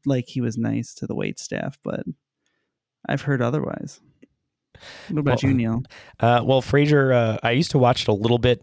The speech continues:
Speaker 2: uh, when I was, when I was younger, or just, you know, it was on in the background. But, uh, just recently, uh, over the last year, Colleen and I have been watching it, uh, from the beginning, and I, I have one season left, but,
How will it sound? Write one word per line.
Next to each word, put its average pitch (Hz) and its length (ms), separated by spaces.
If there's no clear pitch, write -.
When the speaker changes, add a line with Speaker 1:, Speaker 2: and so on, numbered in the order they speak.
Speaker 2:
uh, 98 240
when 104 140
I 104 80
was, 95 380
when 101 120
I - 20
was 101 100
younger, 143 340
or 120 60
just, 117 280
you 113 40
know, 107 80
it - 20
was 104 80
on 107 160
in 107 60
the 98 80
background. 104 500
But, 101 300
uh, 98 160
just 110 260
recently, 101 600
uh, 90 240
over 104 160
the 101 80
last 95 320
year, 101 200
Colleen 101 280
and 98 140
I 92 140
have 92 160
been 98 180
watching 92 380
it, - 400
uh, 87 320
from 151 200
the 131 60
beginning, 120 420
and 104 260
I, 101 140
I 107 60
have 104 120
one 117 160
season 123 320
left, 104 300
but, 107 200